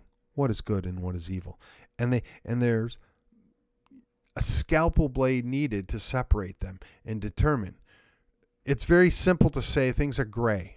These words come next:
and they're not entirely clear. And I believe there are things that are quote unquote gray. But on something like this,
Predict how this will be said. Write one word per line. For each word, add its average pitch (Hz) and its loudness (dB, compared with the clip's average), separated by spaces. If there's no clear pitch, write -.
and 117 -6
they're 113 0
not 120 -2
entirely 110 -2
clear. 101 -8
And 135 -6
I 165 0
believe 160 2
there 143 6
are 156 2
things 156 -2
that 131 0
are 127 2
quote 131 0
unquote 123 -4
gray. 117 -6
But 165 8
on 165 2
something 180 0
like 151 -2
this, 135 -2